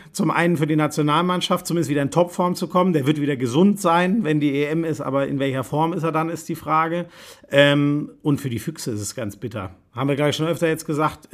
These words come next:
wahnsinnig dünn aufgestellt im Rückraum. Ich weiß gar nicht, wie das jetzt gehen soll. Und das ist ja außer Melsungen das einzige Team, was bei null Minuspunkten steht. Melsungen rasiert weiter.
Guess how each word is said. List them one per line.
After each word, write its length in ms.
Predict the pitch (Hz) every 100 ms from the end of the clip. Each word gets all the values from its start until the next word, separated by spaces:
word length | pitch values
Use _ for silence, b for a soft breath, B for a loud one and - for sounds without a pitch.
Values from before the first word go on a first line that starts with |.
| -
wahnsinnig 600 | 131 131 175 180 180 160
dünn 160 | 165 170
aufgestellt 580 | 147 156 160 - 147 139
im 80 |
Rückraum. 300 | 135 139 127
Ich 100 | 123
weiß 200 | 120 117
gar 80 | 139
nicht, 100 | 123
wie 60 | 117
das 180 | 127 -
jetzt 280 | 151 147
gehen 200 | 147 123
soll. 240 | 113 131 156 B B B B B
Und 180 | - 139
das 160 | 139 151
ist 120 | 156
ja 180 | 147 -
außer 320 | 147 151 135
Melsungen 680 | 123 135 147 139 160 180
das 160 | 156 123
einzige 580 | - 143 156 165 147 151
Team, 440 | - 170 151 151
was 340 | 131 131 - -
bei 380 | 135 143 151 151
null 240 | 151 151
Minuspunkten 840 | 151 185 156 113 - 127 120 -
steht. 500 | 104 - 131 156 - -
Melsungen 540 | 127 160 165 170 165
rasiert 420 | 143 135 139 127
weiter. 400 | 127 139 165 190